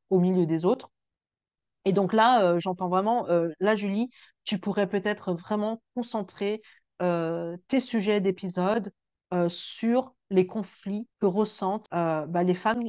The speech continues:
que tu as rencontrées, qui ont partagé leur histoire, qui ont partagé leurs difficultés, qui ont partagé, euh, leur, euh, ouais, leurs désirs et leurs envies, et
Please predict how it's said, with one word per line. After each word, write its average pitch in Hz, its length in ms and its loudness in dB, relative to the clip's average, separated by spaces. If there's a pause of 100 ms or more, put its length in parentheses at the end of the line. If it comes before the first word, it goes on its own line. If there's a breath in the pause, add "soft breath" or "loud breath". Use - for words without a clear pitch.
(140)
que 196 60 -4
tu 185 160 -6
as 170 60 -2
rencontrées, 214 640 -6 (280 soft breath)
qui 202 80 -2
ont 180 100 2
partagé 202 560 0
leur 190 220 2
histoire, 190 640 0 (280)
qui - 60 -2
ont 180 100 -2
partagé 226 420 2
leurs 214 140 0
difficultés, 196 920 -4 (360 soft breath)
qui - 80 -4
ont 180 120 0
partagé, 220 800 0
euh, 165 280 2 (140)
leur, 175 400 0
euh, 156 280 -4
ouais, 220 200 2
leurs 180 160 0
désirs 202 360 0
et 185 60 2
leurs 175 260 -2
envies, 226 440 -4
et 170 100 -2